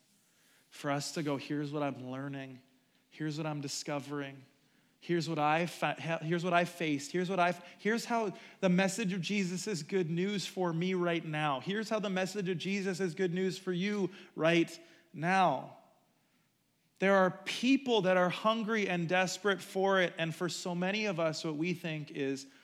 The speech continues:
"I'm ill-equipped. I don't have all the right answers. What if I screw it up?" But God's not looking at you and he's not seeing you through all that. He's saying, "Just be obedient and trust me and watch what I can do."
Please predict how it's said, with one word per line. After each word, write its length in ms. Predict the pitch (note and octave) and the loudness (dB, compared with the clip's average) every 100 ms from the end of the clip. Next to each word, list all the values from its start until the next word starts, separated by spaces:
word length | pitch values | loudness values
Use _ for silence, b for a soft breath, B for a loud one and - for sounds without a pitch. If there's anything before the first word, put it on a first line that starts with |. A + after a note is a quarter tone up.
| B | B
"I'm 180 | - B2+ D3+ | -10 -10 -6
ill-equipped. 800 | D#3+ G3 F#3+ F3+ F#3+ F#3 - - - _ b b - | -4 -4 -4 -6 -6 -8 -20 -20 -20 _ b b -18
I 40 | |
don't 140 | D#3 D#3 | -10 -6
have 180 | E3+ E3+ | -4 0
all 100 | E3+ | 0
the 80 | |
right 220 | E3 E3+ D#3+ | 2 2 0
answers. 680 | D3 D3+ D#3 D3+ D3 - - b b | -2 -4 -4 -4 -6 -10 -16 b b
What 120 | D3 | -4
if 160 | D#3 D3+ | -4 -2
I 140 | D#3+ | -4
screw 420 | D3 - - D3+ | -4 -8 -6 -4
it 80 | C#3 | -2
up?" 360 | B2 C#3 D3+ - - _ b b b b b | -2 -4 -6 -14 -20 _ b b b b b
But 100 | D3 | -12
God's 320 | - E3+ F3+ | -2 0 0
not 220 | G3 G#3 E3+ | 0 -2 2
looking 320 | E3 F3+ F3+ | 0 0 -2
at 160 | D3+ | -2
you 320 | C3+ C3+ C3 C3 | 0 2 2 0
and 120 | C3 | -4
he's 200 | C3 B2+ | -8 -4
not 200 | F3 F3 | -4 -4
seeing 400 | - D#3 D#3 D3 | -6 -2 -2 -2
you 120 | C#3 | -4
through 240 | - C#3 | -4 -6
all 340 | B2 B2+ C3 C3 | -4 -4 -2 -4
that. 300 | A#2+ B2+ C#3 | -4 -4 -4
He's 160 | C#3+ | -6
saying, 260 | - D3 C#3+ | -8 -10 -10
"Just 240 | D#3+ D3+ | -10 -10
be 140 | - D#3+ | -6 -4
obedient 480 | D#3 C#3 C#3+ C#3+ C3+ | -4 -4 -6 -6 -10
and 80 | |
trust 400 | B2+ D3 D#3 - | -12 -10 -10 -10
me 240 | D3+ A#2+ - _ _ b b b | -12 -16 -18 _ _ b b b
and 100 | - | -12
watch 220 | D#3 E3+ E3 | -8 -8 -6
what 100 | E3 | -6
I 140 | F#3 | -6
can 240 | F#3+ D#3+ | -6 -8
do." 160 | A#2 A2 | -8 -12